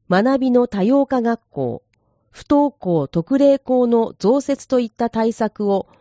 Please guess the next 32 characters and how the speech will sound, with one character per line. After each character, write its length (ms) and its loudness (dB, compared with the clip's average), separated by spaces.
前 260 2
倒 220 0
し 160 -8
し 140 -10
て 120 0
進 300 -6
め 80 4
る 100 -2
考 360 -8
え 140 -10
だ。 160 -16
特 260 0
例 220 4
校 220 0
の 120 0
設 400 -6
置 20 -2
は 220 -4
国 320 0
と 160 2
自 180 -4
治 140 -12
体 240 0
の 240 2
努 120 2
力 280 0
義 160 0
務 180 2
と 140 -4
さ 140 -10
れ 120 -6
る。 160 -14